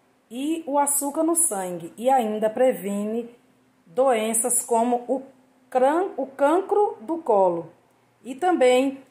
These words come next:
pra pessoas que, é, são celíacas ou que têm intolerância a glu-, a glúten. A,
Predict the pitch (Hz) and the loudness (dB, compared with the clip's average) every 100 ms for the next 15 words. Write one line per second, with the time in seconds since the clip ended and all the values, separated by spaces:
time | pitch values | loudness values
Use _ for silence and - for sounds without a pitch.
0 | _ 240 240 269 262 285 302 330 330 - | _ 0 2 2 2 2 4 4 0 -4
1 | 285 247 196 - - _ _ 202 214 208 | 0 2 2 -4 -20 _ _ -6 -4 -2
2 | - - 285 240 190 160 _ _ _ _ | -2 0 2 2 -2 -8 _ _ _ _
3 | _ _ _ _ _ _ _ _ _ _ | _ _ _ _ _ _ _ _ _ _
4 | _ _ _ _ _ - - 311 262 247 | _ _ _ _ _ -6 0 0 -2 -2
5 | 254 254 262 254 - - - _ _ _ | 0 0 0 0 -2 -6 -18 _ _ _
6 | _ _ _ _ _ _ _ _ _ _ | _ _ _ _ _ _ _ _ _ _
7 | _ 226 262 311 320 294 294 294 330 330 | _ -2 -2 -2 -2 0 2 2 4 4
8 | 294 190 285 240 208 220 - 247 214 233 | 2 2 0 0 -2 -4 0 0 2 -2
9 | 233 240 262 269 - _ _ _ _ _ | 0 0 -2 -2 -16 _ _ _ _ _
10 | _ _ _ _ _ 202 226 | _ _ _ _ _ -2 -2